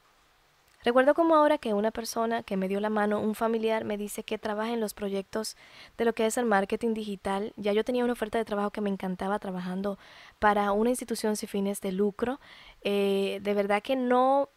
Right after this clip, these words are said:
no me pagaban para nada mal para ser la directora de esta organización. Es una escuela de música gratis aquí en República Dominicana,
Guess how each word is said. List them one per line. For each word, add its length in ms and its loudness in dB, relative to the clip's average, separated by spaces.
no 260 2
me 120 4
pagaban 520 2
para 200 2
nada 300 2
mal 320 0
para 180 2
ser 160 0
la 80 4
directora 840 0
de 200 -6
esta 120 -4
organización. 680 -2
Es 120 -4
una 100 0
escuela 280 -4
de 80 -2
música 500 -4
gratis 520 -8
aquí 300 -6
en 120 -4
República 360 -10
Dominicana, 600 -8